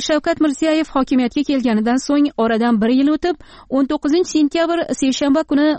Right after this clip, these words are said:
B M T Bosh Assambleyasi minbaridan ilk marta nutq so'zladi. Islohotchi sifatida tanilayotgan Mirziyoyev mamlakatni isloh qilish va yangilash bo'yicha xalqaro minbardan turib ulkan va'dalar berdi. To'g'risi, ko'pchilik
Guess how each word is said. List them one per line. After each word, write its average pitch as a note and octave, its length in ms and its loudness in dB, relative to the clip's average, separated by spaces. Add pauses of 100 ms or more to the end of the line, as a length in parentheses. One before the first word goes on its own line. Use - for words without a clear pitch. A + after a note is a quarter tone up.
B - 20 2 (160)
M C4 80 0
T D4 80 -2
Bosh C4 280 0
Assambleyasi C4+ 680 0
minbaridan A#3+ 560 0
ilk C4 280 -2
marta B3 220 -2
nutq B3+ 320 0
so'zladi. F3+ 480 -2 (560)
Islohotchi B3+ 540 -2
sifatida C4+ 360 -2 (100)
tanilayotgan B3 640 0
Mirziyoyev C#4+ 440 0 (320)
mamlakatni D4+ 560 0 (100)
isloh D4+ 360 0
qilish D4+ 300 0
va D#4 60 2 (120)
yangilash D4+ 500 2
bo'yicha C#4 300 0 (340)
xalqaro D#4+ 500 0
minbardan C4 440 0
turib C#4 200 0 (160)
ulkan A3 380 0
va'dalar D4 420 2
berdi. F3 280 0 (320)
To'g'risi, F4+ 400 0
ko'pchilik D#4 440 -2